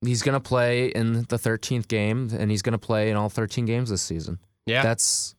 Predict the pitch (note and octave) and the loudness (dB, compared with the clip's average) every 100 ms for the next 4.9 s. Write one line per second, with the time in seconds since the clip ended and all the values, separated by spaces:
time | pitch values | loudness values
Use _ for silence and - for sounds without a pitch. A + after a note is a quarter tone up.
0 | _ G#2+ G2+ F2 G#2 A#2 A2 - G#2 - | _ 0 0 2 2 2 2 0 -2 -2
1 | - G#2 G#2 - A2+ G2 G2+ G#2 - F#2 | -2 0 0 -2 -2 -2 0 -2 -2 -4
2 | F2+ - - A2 G#2+ G2 E2+ - G2+ F#2+ | -4 -8 -6 -2 0 0 -4 -4 -2 -2
3 | - - G#2 G2 G2 A2 G#2+ F#2+ A#2+ C3 | -4 -2 0 2 2 0 0 2 2 2
4 | F#2+ F#2+ F#2 G#3 - F#3+ - D3 | 2 2 4 2 2 0 2 -2